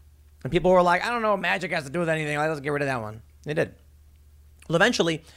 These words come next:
they added this, uh, black and brown stripe, I guess. I, I think it was the trans stripe first. It was the pink, blue, and white.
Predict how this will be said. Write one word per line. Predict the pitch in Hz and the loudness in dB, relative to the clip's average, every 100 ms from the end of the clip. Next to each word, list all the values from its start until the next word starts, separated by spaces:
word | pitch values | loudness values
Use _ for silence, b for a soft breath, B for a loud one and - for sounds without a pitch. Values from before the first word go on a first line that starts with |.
| B B B | B B B
they | 117 185 202 | 4 4 6
added | 185 180 175 170 143 | 2 4 4 2 0
this, | 165 143 151 | -4 -2 0
uh, | 135 | 0
black | 120 131 147 196 170 | 0 -2 0 0 0
and | 151 123 | -2 0
brown | 147 165 160 135 - | 0 2 0 -4 -10
stripe, | - - 120 113 - | -12 -6 -4 -4 -8
I | 117 | -10
guess. | 95 104 127 - B | -6 -4 -6 -10 B
I, | 202 196 | 0 2
I | |
think | 196 302 311 | 2 0 -2
it | 330 | 0
was | 214 | 0
the | 156 | -2
trans | 139 175 175 170 | -4 -2 -2 -2
stripe | - 143 98 | -2 -2 -2
first. | - 123 101 - | -4 -4 -4 -6
It | |
was | 120 123 | -4 -4
the | 120 | -6
pink, | - 175 190 160 | -2 -2 -2 -4
blue, | 117 156 160 | -2 2 2
and | 120 110 | 2 -2
white. | 120 | -4